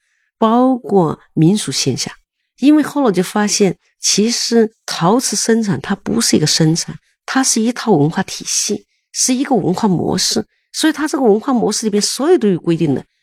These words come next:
包括人的衣食住行，你过节的时候吃什么，你过年的时候吃什么，你怎么请工人，怎么辞退工人。在这之间呢，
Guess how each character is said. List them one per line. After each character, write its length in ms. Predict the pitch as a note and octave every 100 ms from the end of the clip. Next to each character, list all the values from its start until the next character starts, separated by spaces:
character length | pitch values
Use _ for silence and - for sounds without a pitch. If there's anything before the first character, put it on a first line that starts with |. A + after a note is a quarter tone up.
| _ -
包 160 | C#4
括 100 | C4+
人 200 | F#3 E3+
的 80 | A3+
衣 160 | G3+ A3
食 160 | -
住 180 | - G3+
行， 260 | - - - _ _ -
你 200 | G3 G3
过 220 | F#3+ C4
节 200 | - E3
的 80 | A3+
时 100 | G3+
候 40 |
吃 300 | F#3 - C4
什 180 | B3+ -
么， 240 | A2 C#3+ - _ _ _
你 160 | - G3
过 180 | G3+ C4+
年 240 | G3 D3+
的 80 | G#3+
时 80 | G#3
候 60 |
吃 280 | F3+ - A#3+
什 220 | A3+ B2+
么， 140 | B2 C#3
你 160 | C4
怎 200 | - E3+
么 120 | D#3 A3+
请 280 | - E3
工 220 | C#3 F#3+ F3+
人， 180 | D3
怎 160 | E3 F3
么 80 | G3+
辞 200 | - -
退 160 | F#3 G#3
工 220 | G3 F#3
人。 180 | C#3 - _ _ _
在 160 | - A#3
这 120 | A3
之 220 | - A#3
间 300 | G#3 A#3 A3
呢， 120 | A3